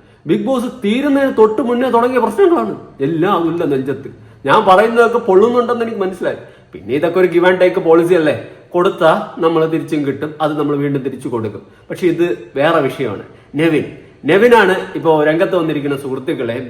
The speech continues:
ബിന്നി, ഉം, നമ്മുടെ കൊത്തക്കരപ്പ ബിന്നി ബിഗ് ബോസ് ഹൗസിൽ കാട്ടിയതെല്ലാം നമ്മൾ കണ്ട്. എന്നാൽ ഇപ്പൊ പുതിയൊരു ഇടപാടും കൂടി തുടങ്ങി വെച്ചിട്ടുണ്ടായിരുന്നു, മരണ വീട്ടിൽ പോയി ഇളിച്ചോണ്ടിരിക്കുന്ന പരിപാടി. അത് നമ്മൾ ഇന്നലെ മാന്യമായിട്ട് എടുത്ത് വെച്ച്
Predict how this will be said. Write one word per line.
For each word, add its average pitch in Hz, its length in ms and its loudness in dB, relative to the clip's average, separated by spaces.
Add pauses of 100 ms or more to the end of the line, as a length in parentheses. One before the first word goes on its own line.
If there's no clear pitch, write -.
ബിന്നി, 262 340 0 (360)
ഉം, 294 160 0 (320)
നമ്മുടെ 214 260 -2 (120)
കൊത്തക്കരപ്പ 247 560 -4 (140)
ബിന്നി 196 280 -2 (580)
ബിഗ് 185 180 0
ബോസ് 269 220 2
ഹൗസിൽ 262 340 0
കാട്ടിയതെല്ലാം 220 640 2
നമ്മൾ 185 140 0 (160)
കണ്ട്. 143 260 -4 (340)
എന്നാൽ 208 180 -2
ഇപ്പൊ - 140 -2 (200)
പുതിയൊരു 220 420 2 (720)
ഇടപാടും 180 320 4
കൂടി 170 180 2
തുടങ്ങി 151 220 2
വെച്ചിട്ടുണ്ടായിരുന്നു, 127 560 -6
മരണ 180 220 2
വീട്ടിൽ 196 200 2
പോയി 175 140 0
ഇളിച്ചോണ്ടിരിക്കുന്ന 156 640 -2
പരിപാടി. 101 280 -12 (340)
അത് 196 140 4
നമ്മൾ 226 180 6
ഇന്നലെ 208 260 2
മാന്യമായിട്ട് 190 400 2
എടുത്ത് 165 160 -6
വെച്ച് 156 140 -6